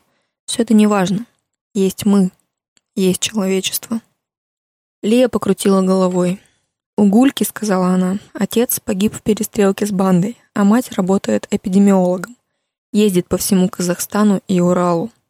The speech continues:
У Тани мать генетик, известный на уровне мир коммуны. У Лады отец строитель, мать мастер на электроне, причём мать в В К Компартии Кузина.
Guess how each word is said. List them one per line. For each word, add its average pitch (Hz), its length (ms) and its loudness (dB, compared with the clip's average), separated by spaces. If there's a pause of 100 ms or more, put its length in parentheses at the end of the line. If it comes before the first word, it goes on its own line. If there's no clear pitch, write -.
(560)
У 214 80 2
Тани 240 300 4
мать 196 200 4
генетик, 185 640 0 (200)
известный 202 440 0
на 190 120 4
уровне 185 340 2
мир 180 200 2
коммуны. 180 540 2 (840)
У 208 80 2
Лады 226 340 2
отец 220 300 -2
строитель, 240 600 -2 (280)
мать 202 300 0
мастер 185 340 -2
на 190 160 2
электроне, 196 600 0
причём 202 340 -4
мать 202 340 -2
в 202 80 -6
В 185 100 0
К 190 160 -4
Компартии 190 640 -4
Кузина. 175 440 -2